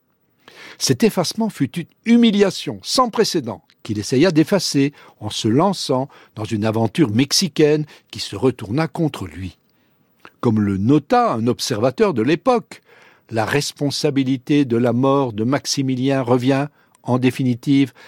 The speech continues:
à celui qui abusa de sa position et de sa jeunesse pour le jeter dans une entreprise d'aventurier où il devait l'abandonner plus tard,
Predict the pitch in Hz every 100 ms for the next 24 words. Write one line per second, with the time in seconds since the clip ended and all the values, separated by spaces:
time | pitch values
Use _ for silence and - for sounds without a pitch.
0 | - - 127 127 160 147 143 147 147 -
1 | 135 139 131 143 120 147 147 131 - 135
2 | - 156 139 143 135 - 147 147 - -
3 | _ 143 135 135 - 143 120 143 143 131
4 | - - - - _ - 143 147 135 151
5 | 156 - 170 170 147 139 139 151 156 -
6 | 165 - 165 156 110 151 151 156 - 143
7 | 143 147 160 - - _ - 117 123 120
8 | 120 120 127 110 123 127 120 120 117 123
9 | - 107 - 104 90 71